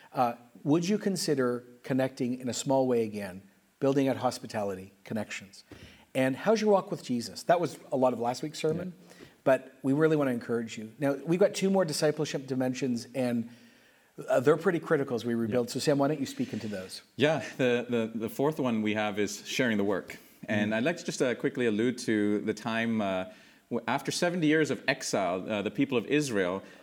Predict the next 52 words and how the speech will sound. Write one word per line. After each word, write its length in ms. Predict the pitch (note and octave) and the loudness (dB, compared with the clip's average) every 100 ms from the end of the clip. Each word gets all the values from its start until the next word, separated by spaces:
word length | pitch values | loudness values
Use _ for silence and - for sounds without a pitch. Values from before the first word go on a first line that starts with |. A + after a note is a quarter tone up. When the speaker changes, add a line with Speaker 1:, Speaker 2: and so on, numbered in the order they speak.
| - | -4
Speaker 2:
were 120 | A#2 | -4
coming 280 | - D#3 D3+ | -2 -2 0
back 180 | C#3 - | 0 -2
home, 340 | D3+ B2+ - - - | -2 -4 -4 -12 -6
and 120 | A2 G#2 G#2 | -2 0 2
Speaker 1:
Right. 40 | |
Speaker 2:
they 180 | A2+ B2+ | 2 2
were 280 | B2 B2 A#2 | 2 2 2
returning 520 | A2 - C#3+ C#3+ C#3 | 0 -2 0 2 2
back 200 | A#2 A#2 | 0 0
to 80 | - | -4
Jerusalem. 400 | G2+ D3 - A#2 | 0 0 0 0
And 120 | A2 | 2
when 100 | A#2 | 2
they 120 | C3+ | 0
came 260 | D#3+ E3+ C#3 | 0 -2 0
back 320 | C3+ A#2+ - | 0 0 -2
with 140 | G#2+ G#2+ | -2 -2
a 20 | |
plan 280 | - C#3 D3 | 0 0 0
to 80 | C#3+ | 0
rebuild 520 | A#2 C3+ C3 C3+ C3+ | 2 2 2 2 2
the 80 | B2 | -2
temple 460 | - B2+ C3 C3 C3 | -2 -2 0 -2 0
and 140 | G#2 | 0
also 380 | G#2 B2 C3+ B2+ - - | 0 0 -2 -2 -6 -6
re-engage 560 | A2+ B2 C3 B2 C3+ A#2 | 2 4 4 4 2 2
in 80 | A#2 | -2
covenant 420 | C3+ B2 C3 - | -2 -2 -4 -2
faithfulness 460 | C3 B2+ B2 B2 | -2 -2 -4 -4
with 180 | C3 B2+ | -4 -6
God, 340 | - A2 A2+ A2 - - - - | 0 0 0 -2 -10 -20 -14 -4
uh, 80 | G#2 | 0
when 120 | B2+ | 2
they 100 | F#3 | 0
came 220 | F#3 F3+ | 0 0
back, 220 | B2+ C3 - | 2 0 0
they 60 | |
saw 140 | C#3 C#3+ | 0 0
the 80 | B2 | -4
city 400 | - D3+ B2 G#2+ | -2 0 2 0
was 300 | G#2 G#2 G2+ | -2 -2 0
in 220 | G2 F#2+ G2+ | -2 -4 -4
ruins. 440 | F2+ D#2 - - | -6 -6 -8 -12
Speaker 1:
Right. 240 | - G2+ F2+ - - - | -8 -8 -8 -10 -8 0
Speaker 2:
And 240 | A#2+ B2 | 0 2
so 180 | B2 C3 | 2 2
Ezra 480 | C3 E3 G3 D3+ G#2+ | 4 2 2 0 2
was 180 | A#2 A#2 | -2 2
leading 300 | C#3+ D#3 D#3 | 2 4 0
the 80 | - | -2
charge, 760 | - - F#3+ E3 G2 A2 - | -6 -6 -2 0 0 -2 -6